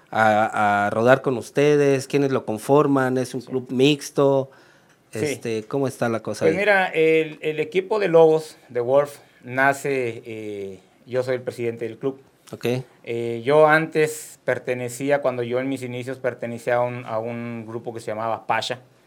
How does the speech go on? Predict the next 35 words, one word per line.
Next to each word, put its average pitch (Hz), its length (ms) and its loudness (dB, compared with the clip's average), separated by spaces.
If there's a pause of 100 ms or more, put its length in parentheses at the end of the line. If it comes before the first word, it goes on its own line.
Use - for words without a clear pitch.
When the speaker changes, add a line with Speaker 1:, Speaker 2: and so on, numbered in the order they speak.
(360)
Speaker 1:
Ok. 147 320 -2
Speaker 2:
que 123 140 -6
fueron 127 260 2
los 120 160 -4
primeros 120 440 -2
que, 107 320 -8 (180)
que 104 320 -8
me 107 140 -10
dieron, 113 440 -4 (380)
eh, 98 360 -10
oportunidad 117 460 -6
de 120 80 0
pertenecer 117 460 -8
a - 20 -6
un 139 60 -6
grupo, 160 400 -4 (640)
pero 208 360 4
pues 156 260 0
en, 123 460 -4
en 131 120 -6
nuestra 127 200 -6
institución 131 540 -6
a 143 80 0
la 131 140 0
cual 127 220 0
trabajo, 123 520 2 (500)
eh, 113 460 -10
imparte 135 480 0
una 131 140 -2
materia 123 440 -2
a 120 40 0
los 117 160 -4
chavos 120 260 0
de 120 80 -2
turismo, 123 500 -6